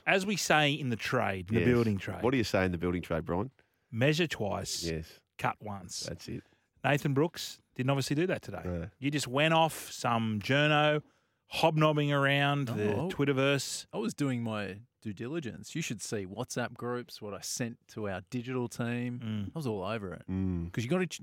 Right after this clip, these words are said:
Speaker 3: check two sources.
Speaker 1: Yeah, why? What are, why?
Speaker 3: Remember the, that Apple show with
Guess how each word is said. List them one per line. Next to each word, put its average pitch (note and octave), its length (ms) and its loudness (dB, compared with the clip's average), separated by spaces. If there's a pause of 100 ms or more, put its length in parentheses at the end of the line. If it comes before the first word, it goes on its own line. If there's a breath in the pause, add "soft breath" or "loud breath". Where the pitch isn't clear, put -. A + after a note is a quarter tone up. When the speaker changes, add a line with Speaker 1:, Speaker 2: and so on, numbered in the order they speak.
Speaker 3:
check - 260 -4
two C3 200 0
sources. A#2+ 640 -4
Speaker 1:
Yeah, A2+ 160 2
why? G#2+ 240 0
What A2 180 -2
are, A2 180 -2
why? A2+ 360 -4
Speaker 3:
Remember C#3 280 2
the, A#2 540 2 (340)
that G#2 200 -2
Apple A#2 260 -2
show C#3 380 2
with G#2+ 320 -2